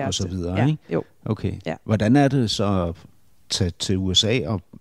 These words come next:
Speaker 1: møde ham igen, som, altså, s-, så mange år senere, seksogtyve år senere, tror jeg, det er?
Speaker 2: Øhm, Ah, men det er jo så der, hvor den afviger lidt. I virkelighedens
Speaker 1: Ja.
Speaker 2: verden har jeg mødt ham før.
Speaker 1: Okay.
Speaker 2: Altså, de seksogtyve år senere, ikke?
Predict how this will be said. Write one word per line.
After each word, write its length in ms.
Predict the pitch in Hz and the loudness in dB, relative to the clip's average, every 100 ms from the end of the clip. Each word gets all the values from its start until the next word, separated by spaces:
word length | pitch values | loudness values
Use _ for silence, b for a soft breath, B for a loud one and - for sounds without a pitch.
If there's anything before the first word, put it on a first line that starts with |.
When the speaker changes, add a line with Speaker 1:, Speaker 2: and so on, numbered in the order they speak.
| - | -4
Speaker 1:
møde 280 | 101 110 | 2 4
ham 180 | 113 117 | 4 2
igen, 360 | 92 113 117 120 - | 2 0 0 -4 -8
som, 400 | - 110 95 - - - - - | -2 0 0 -6 -10 -20 -14 -2
altså, 220 | 95 85 | 0 0
s-, 260 | 80 - | -4 -10
så 220 | - - 110 | -6 0 2
mange 300 | 101 110 - | 2 0 2
år 220 | 110 - | 0 0
senere, 400 | - 113 101 107 | -2 0 0 0
seksogtyve 640 | - 120 - 123 - 113 | 2 2 2 0 2 2
år 160 | 101 98 | 0 -2
senere, 440 | - 104 107 110 110 - - _ - - | -6 -4 -2 -4 -6 -14 -20 _ -16 -4
tror 100 | 214 | 2
jeg, 160 | 202 202 | 4 4
det 260 | 185 175 170 | 4 2 0
er? 60 | 170 | -2
Speaker 2:
Øhm, 380 | 165 - - - 208 - - - | -4 -10 -12 -14 -16 -16 -18 -4
Ah, 80 | 202 | 0
men 80 | 196 | 2
det 60 | 240 | 4
er 40 | |
jo 60 | 233 | 4
så 100 | 214 | 4
der, 140 | 220 | 4
hvor 80 | 202 | 4
den 100 | 190 | 0
afviger 360 | 160 180 175 | 0 2 0
lidt. 280 | 156 143 - - | -2 -6 -10 -4
I 60 | |
virkelighedens 540 | 190 269 - 254 190 185 | 2 2 4 4 2 0
Speaker 1:
Ja. 40 | |
Speaker 2:
verden 200 | 165 165 | -2 0
har 80 | 185 | 0
jeg 160 | 165 165 | 0 2
mødt 160 | 175 | 2
ham 260 | - 180 165 - _ | 2 0 -2 -12 _
før. 420 | - - - 147 - _ _ | -2 0 0 -6 -16 _ _
Speaker 1:
Okay. 280 | 127 120 101 - | -2 0 0 0
Speaker 2:
Altså, 280 | 185 165 156 - | -2 -2 -8 -6
de 80 | 185 | -4
seksogtyve 460 | 170 160 160 165 | -2 -2 0 0
år 80 | 151 | 0
senere, 360 | 147 - - 190 | -2 -6 -4 -4
ikke? 100 | 294 | -4